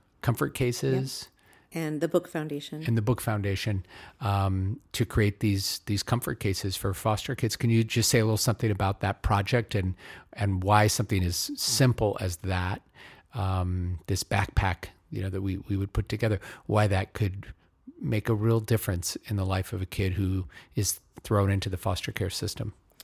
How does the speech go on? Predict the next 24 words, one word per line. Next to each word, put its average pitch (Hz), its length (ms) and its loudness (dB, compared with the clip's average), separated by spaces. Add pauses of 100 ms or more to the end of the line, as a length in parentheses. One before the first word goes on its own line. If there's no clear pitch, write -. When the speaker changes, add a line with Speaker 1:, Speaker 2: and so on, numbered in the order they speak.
(260)
Speaker 2:
Right. 160 260 -4
So, 175 640 2
uh, 165 180 0
Rob 175 320 -2
Scheer, 175 280 -2
who 170 120 0
is 151 200 0
the 165 100 -2
founder 151 480 -4
of 127 320 -6
Comfort 143 400 -4
Cases, - 640 -6 (260)
was 151 320 6
in 147 120 0
foster 131 320 -6
care 127 140 -6
himself 127 340 -6
as 127 100 -6
a 127 60 -6
child. 123 600 -6 (440)
And 135 380 0
he 127 680 -4 (280)
remembers 147 680 0
moving 143 640 0